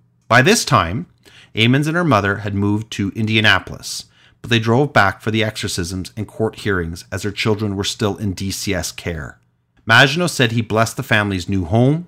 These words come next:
to prevent more problems. But Aemons called while Maginot was on his retreat, complaining of bad dreams. So, that woman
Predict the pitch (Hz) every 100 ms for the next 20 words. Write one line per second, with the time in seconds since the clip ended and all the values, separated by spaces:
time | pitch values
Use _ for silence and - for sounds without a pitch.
0 | - 117 110 107 110 110 101 98 - 98
1 | 90 78 - - - _ _ _ _ -
2 | 107 - 147 175 101 98 - - - -
3 | 147 101 104 107 110 107 113 127 117 95
4 | 92 - 113 120 117 131 - 87 85 -
5 | - 110 - 113 113 104 85 98 107 113
6 | 101 92 73 55 - - _ _ - 175
7 | 143 127 208 _ _ - 113 117 135 147
8 | 92 110